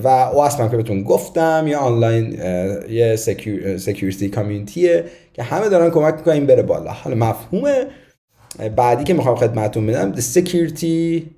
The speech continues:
triangle، مثلث امنیت، که availability، integrity و confidentiality رو چی می‌شه؟ شامل می‌شه.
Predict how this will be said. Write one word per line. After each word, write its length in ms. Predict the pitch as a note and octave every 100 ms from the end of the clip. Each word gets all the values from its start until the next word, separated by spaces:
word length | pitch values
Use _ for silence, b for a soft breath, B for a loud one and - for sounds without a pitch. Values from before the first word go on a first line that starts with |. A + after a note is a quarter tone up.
| _ _ _ _ _ _ _ _
triangle، 760 | A2 G2+ G2 F#2 F2+ F2 D#2+ - -
مثلث 560 | - F#2 F2 A2+ C#3
امنیت، 960 | C#3 F2+ D#2 D2 B1+ - _ _ - - _ _ _ _ _ _ _ _ _ -
که 220 | A2 -
availability، 720 | A2+ G#2+ G2+ F#2 F2+ F#2 A3
integrity 340 | F#3 C#3+ C#3+ C#3
و 140 | A#2
confidentiality 1500 | A2+ - G#2 F#2+ G2+ G2 G2 G2 G2 - G2 F2 F2 F2+ -
رو 440 | C#3 C#3+ C#3 C#3 - _ _ _ _ _
چی 160 | - A#2+
می‌شه؟ 480 | G#2+ - G2 F#2+ G2+
شامل 680 | - - - - E3 E3 - -
می‌شه. 320 | - - -